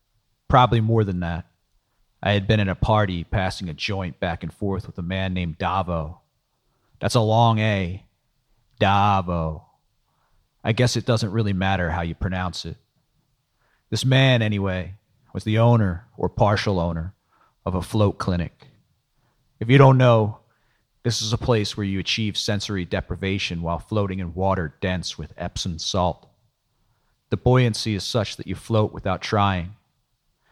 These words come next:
You could try, but you won't sink. I believe they have a guarantee against such a thing.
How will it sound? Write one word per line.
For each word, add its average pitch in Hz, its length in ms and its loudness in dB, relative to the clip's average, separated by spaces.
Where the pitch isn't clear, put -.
You - 60 -12
could - 120 -2
try, 117 440 4
but - 180 -10
you 98 80 -4
won't 95 260 -4
sink. 92 380 -4
I 101 80 -2
believe 117 320 2
they 107 100 0
have 98 100 0
a 92 60 -4
guarantee 98 640 -2
against 87 300 -6
such - 220 -8
a - 40 -16
thing. 85 400 -8